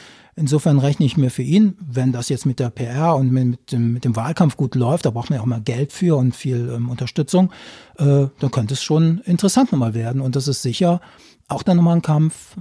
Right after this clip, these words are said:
ein Wahlkampf zwischen Andreas Kosinski von der S P D und der alten Sozialdemokratie und Thor Zimmermann von der Ratsgruppe Gut, der so diese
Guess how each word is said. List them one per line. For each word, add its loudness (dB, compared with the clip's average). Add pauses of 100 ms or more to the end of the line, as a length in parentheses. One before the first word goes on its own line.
(160)
ein 2
Wahlkampf 0
zwischen 0
Andreas 0
Kosinski -2
von 0
der -2
S -6
P -10
D -2 (220)
und -6
der -8
alten 0
Sozialdemokratie -2
und -4
Thor -4
Zimmermann 2 (300)
von 0
der 0
Ratsgruppe -4
Gut, -2 (640)
der 0
so -2
diese -2